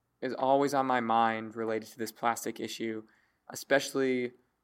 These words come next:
in our community as wildlife scientists and conservationists, you know, talking about how we can make change at the personal level. I look around me and I'm not,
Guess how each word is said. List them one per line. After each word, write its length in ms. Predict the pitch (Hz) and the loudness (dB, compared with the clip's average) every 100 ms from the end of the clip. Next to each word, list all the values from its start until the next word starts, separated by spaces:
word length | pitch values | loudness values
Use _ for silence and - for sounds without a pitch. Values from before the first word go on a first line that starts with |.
| _ _ _ _ _ _ _ _ _ _ _ | _ _ _ _ _ _ _ _ _ _ _
in 100 | 135 | -2
our 100 | 123 | -2
community 640 | 120 127 120 117 110 110 113 | -2 -4 -4 -2 -2 -2 0
as 560 | 113 107 107 104 - - _ _ _ - | 0 0 -2 -6 -14 -16 _ _ _ -2
wildlife 440 | 117 113 110 117 | 4 4 4 0
scientists 500 | - 117 113 117 - | -2 -4 -4 -6 -6
and 80 | 113 | -6
conservationists, 920 | 117 113 110 110 110 113 113 - - _ _ _ _ _ _ _ - | -4 -4 -6 -8 -8 -10 -10 -10 -14 _ _ _ _ _ _ _ -8
you 80 | |
know, 160 | 113 110 - - | -6 -6 -6 2
talking 240 | 117 131 | 2 4
about 160 | 120 123 | -2 2
how 160 | 123 | 0
we 240 | 117 117 110 - | 2 -2 -6 -12
can 120 | - | -4
make 160 | 139 143 | 0 0
change 280 | - 135 131 | -2 -2 -2
at 100 | 127 | -6
the 80 | - | -4
personal 440 | 135 127 139 135 | -2 -2 -4 -4
level. 400 | 139 135 143 160 _ _ _ _ _ _ _ _ - - | -4 -4 -6 -8 _ _ _ _ _ _ _ _ -16 -2
I 100 | 131 | 2
look 200 | 151 165 | 2 2
around 380 | 127 131 139 131 | 0 2 2 0
me 280 | 120 120 117 | -4 -6 -6
and 220 | 120 113 | -8 -8
I'm 120 | 113 | -4
not, 200 | 117 113 | 0 -2